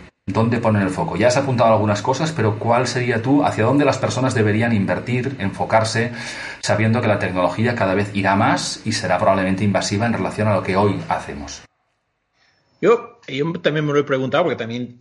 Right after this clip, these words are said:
Speaker 2: eh, a mí creo que la, el, la, la tecnología no deja de ser un lenguaje humano, es decir, es una creación humana, eh,
Speaker 1: Mm.
Speaker 2: y es un lenguaje que se codifica en una serie de,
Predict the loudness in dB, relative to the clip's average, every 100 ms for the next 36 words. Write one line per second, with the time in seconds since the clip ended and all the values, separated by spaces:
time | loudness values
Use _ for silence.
0 | -16 -12 -10 -10 -10 -10 -14 -10 -6 -4
1 | -2 -2 -4 -10 -20 0 2 4 6 4
2 | 2 -2 -4 -4 -8 -8 -8 -4 0 2
3 | 2 0 0 0 2 0 -4 -10 _ _
4 | 2 2 4 2 4 2 2 0 2 2
5 | 0 -2 -2 -2 -4 -6 -6 -4 -4 -6
6 | -8 -6 -6 -4 -4 -6 -12 _ _ _
7 | -4 -2 -2 -6 -4 -2 0 2 2 2
8 | 0 -2 -8 -10 -10 -6 0 2 2 0
9 | 0 0 0 -4 -8 -4 -4 -2 -2 0
10 | -2 -2 -4 -8